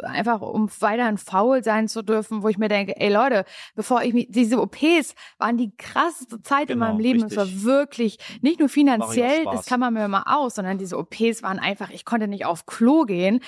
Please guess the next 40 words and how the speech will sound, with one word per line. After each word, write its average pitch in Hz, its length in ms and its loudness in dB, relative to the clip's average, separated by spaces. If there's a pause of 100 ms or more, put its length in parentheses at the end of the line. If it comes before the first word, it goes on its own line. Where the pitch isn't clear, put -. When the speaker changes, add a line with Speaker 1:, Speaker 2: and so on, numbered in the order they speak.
(260)
Speaker 1:
Ähm, 214 440 2
mein 202 260 0
Mann 254 280 4
musste 233 480 2
mich 202 300 0
anziehen. 214 680 0
Ich - 140 -4
musste 254 260 4
eine 233 100 2 (180)
Kompressionshose 240 1200 0
über 277 320 0
meine 214 480 2 (520)
Wunden 240 800 2
ziehen. 254 320 4
Also 233 200 0
es 233 60 4
war 196 120 -4
wirklich, 254 200 0
ich - 60 -4
konnte 269 180 -2
nicht 220 120 -6
laufen, 254 300 0
ich 254 120 -4
konnte - 200 -4
nicht 185 260 -10
gehen. 277 380 0
Es 220 160 -6
war 214 260 0 (360)
Horror. 247 360 2
Es 190 100 -6
war 214 180 0
wirklich 262 280 0
das 202 100 -8
schlimmste 269 520 2
halbe 226 220 0
Jahr. 220 340 2
Und 196 80 -10
ich 214 100 -10
hatte 214 240 -4
auch 214 180 -2